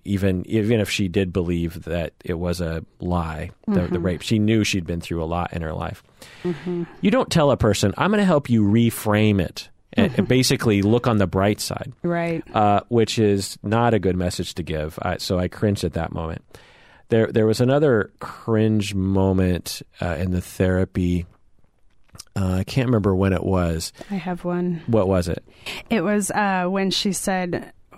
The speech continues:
Speaker 2: you know, "What can we do for when, if this injustice happens again?" And it's
Speaker 1: Right.
Speaker 2: like, "Fuck you, it's happening right now."
Speaker 1: Exactly.
Speaker 2: <laughs> I
Speaker 1: Yeah, that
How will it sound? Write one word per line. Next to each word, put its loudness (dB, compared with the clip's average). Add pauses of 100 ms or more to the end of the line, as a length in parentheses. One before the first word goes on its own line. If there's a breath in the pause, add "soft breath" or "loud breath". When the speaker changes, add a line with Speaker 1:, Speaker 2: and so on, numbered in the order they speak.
(280)
Speaker 2:
you -2
know, -2
"What -2
can 2
we 2
do 0
for -4
when, 0 (180)
if -4
this -2
injustice -4
happens -4
again?" -4
And -4
it's 0
Speaker 1:
Right. 4
Speaker 2:
like, -12
"Fuck -2
you, 2
it's -4
happening 2
right 0
now." -4
Speaker 1:
Exactly. 0
Speaker 2:
<laughs> -4
I 0
Speaker 1:
Yeah, 4
that 4